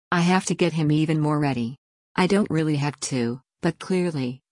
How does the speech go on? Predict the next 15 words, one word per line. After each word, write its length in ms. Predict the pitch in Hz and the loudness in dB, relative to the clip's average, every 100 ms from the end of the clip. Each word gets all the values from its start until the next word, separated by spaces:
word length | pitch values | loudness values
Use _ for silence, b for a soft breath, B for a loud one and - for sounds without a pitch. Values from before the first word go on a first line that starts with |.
| - | 0
he 120 | 196 | 4
wasn't 400 | 190 214 208 160 | 4 2 2 0
really 300 | 143 160 160 | 0 2 0
ready 260 | 147 151 | 0 0
last 400 | 127 117 123 - | 0 0 -2 -2
night. 340 | 131 117 110 - _ _ _ - | 0 0 -4 -10 _ _ _ -2
If 140 | 190 | 0
he's 300 | - 190 180 | 0 -2 0
really 340 | 170 180 180 180 | 0 2 2 2
ready, 460 | 156 156 131 135 _ - | 2 2 0 -2 _ -2
maybe 320 | 175 170 160 | 2 2 2
he'll 280 | 147 170 165 | 2 2 0
get 260 | 143 151 - | 0 -2 0
super 300 | 160 147 143 | -2 -2 -2
hard. 440 | 139 156 110 110 | -2 -2 -4 -8